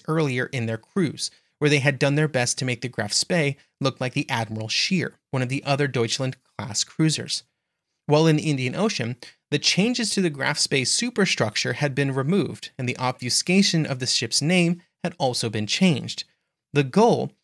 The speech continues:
was to make the British think that the Admiral Scheer was in the Atlantic and the Graf Spee was in the Indian Ocean. Then on the way back to the Atlantic, a further deception was put in place. Longsdorff ordered his men to add a dummy funnel and a dummy third gun turret,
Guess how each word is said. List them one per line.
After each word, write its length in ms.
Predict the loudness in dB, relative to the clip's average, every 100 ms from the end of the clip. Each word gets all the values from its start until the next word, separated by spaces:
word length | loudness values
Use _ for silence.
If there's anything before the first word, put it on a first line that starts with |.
| -12 -4
was 140 | -2
to 80 | 0
make 160 | -2 -2
the 80 |
British 460 | -2 0 2 2 0
think 360 | -4 -6 -10 -10
that 120 | -8
the 120 | -6
Admiral 400 | -2 0 2 0
Scheer 340 | 2 2 2 2
was 180 | 0 -2
in 100 | -4
the 140 | -6
Atlantic 540 | -2 0 0 0 -4 _ _
and 140 | -2 -2
the 60 |
Graf 300 | 0 2 2
Spee 300 | 2 0 0
was 200 | 0 -4
in 240 | -4 -6 -4
the 180 | -6 -2
Indian 400 | 2 2 0 -2 -2
Ocean. 400 | -2 -2 -6 -16 _ _ _ _ -4
Then 160 | 2 4
on 100 | 4
the 60 |
way 140 | 2 0
back 300 | 0 -4 -2
to 120 | -2
the 140 | -2
Atlantic, 500 | -2 0 0 0 -2
a 80 | -4
further 360 | -4 -4 -4 -4
deception 500 | -2 -2 -2 -2 -2
was 120 | -4
put 180 | -4 -6
in 100 | -2
place. 420 | 0 0 0 -6 _ _ _ -2
Longsdorff 540 | 2 4 4 2 2 2
ordered 300 | 0 0 -2
his 180 | 0
men 280 | 0 0 -4 -4
to 140 | -2
add 160 | -2 -2
a 100 | -2
dummy 380 | -2 0 2 0
funnel 500 | 0 2 2 0 -6 -4
and 100 | -4
a 60 |
dummy 340 | -2 0 2 2
third 420 | 2 0 0 0
gun 240 | 2 2 0
turret, 380 | 0 0 -2